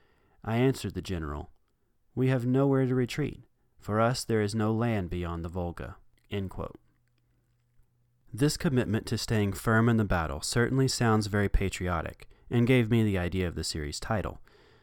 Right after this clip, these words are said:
But it highlights the level of loyalty th-, to the Soviet system that, in certain parts of the book,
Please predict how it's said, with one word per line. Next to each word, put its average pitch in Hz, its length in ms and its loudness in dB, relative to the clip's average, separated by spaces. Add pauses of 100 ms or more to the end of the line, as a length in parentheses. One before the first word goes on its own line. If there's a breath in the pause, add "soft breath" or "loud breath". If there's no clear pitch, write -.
(340 soft breath)
But 139 120 8
it 135 120 6
highlights 156 460 4
the 135 120 2
level 117 300 4
of 101 140 0
loyalty 113 520 4
th-, 104 200 -4 (220)
to 110 120 -2
the 95 100 0
Soviet 107 440 0
system 82 540 -2
that, 101 340 0 (160)
in 120 100 2
certain 139 340 0
parts 107 340 2
of 87 60 -6
the 90 60 -4
book, - 360 0